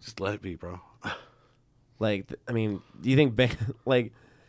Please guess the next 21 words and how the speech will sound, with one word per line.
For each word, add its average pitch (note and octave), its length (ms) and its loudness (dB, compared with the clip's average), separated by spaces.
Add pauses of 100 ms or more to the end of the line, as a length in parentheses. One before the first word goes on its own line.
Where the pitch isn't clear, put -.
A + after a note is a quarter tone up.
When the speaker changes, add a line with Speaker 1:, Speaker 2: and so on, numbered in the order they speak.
(260)
Speaker 2:
it's G3 180 8
a G3+ 80 6
fucking A3 500 0
fan D3+ 520 2
rumor B2 540 2
that A#2 280 0
some C3+ 180 0
reporter's B2+ 460 0
like, A2+ 260 2
"Well, G#3 340 2
I D3 60 2
gotta F3 220 0
get F#3 180 -4
the D#3+ 80 2
legit C3+ 420 2
scoop - 280 -4
on," C3 140 0
and C#3+ 120 6
they're E3 100 6
just D3 180 0
like, C3+ 180 0